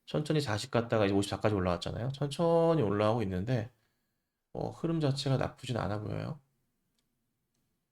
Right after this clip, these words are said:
꾸준하게 다시 올라갈 가능성이 있으니까 참고해서 보시면 될 것 같네요.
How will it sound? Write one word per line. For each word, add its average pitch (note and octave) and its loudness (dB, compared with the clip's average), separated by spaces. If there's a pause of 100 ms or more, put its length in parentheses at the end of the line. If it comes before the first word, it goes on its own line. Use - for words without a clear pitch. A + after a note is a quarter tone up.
(1600)
꾸준하게 D#3 4
다시 A2 0
올라갈 A2+ 2
가능성이 G#2 -2
있으니까 G2 -2
참고해서 A#2 -2
보시면 F#2+ -6
될 F2+ -6
것 - -14
같네요. - -10